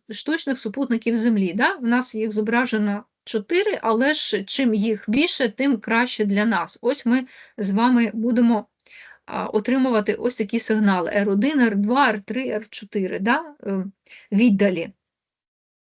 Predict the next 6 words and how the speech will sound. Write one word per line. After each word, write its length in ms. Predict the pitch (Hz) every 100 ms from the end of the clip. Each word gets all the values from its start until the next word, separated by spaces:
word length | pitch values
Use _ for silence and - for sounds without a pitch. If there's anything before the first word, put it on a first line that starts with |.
| _ _ _ _ _ _ _ _ - -
За 180 | 196 233
допомогою 640 | 220 269 262 233 202 208
приймача 640 | 208 208 202 208 311 381 339
ми 200 | 240 294
вимірюємо 640 | 233 220 262 262 233 240
віддалі, 560 | 208 233 190 185 175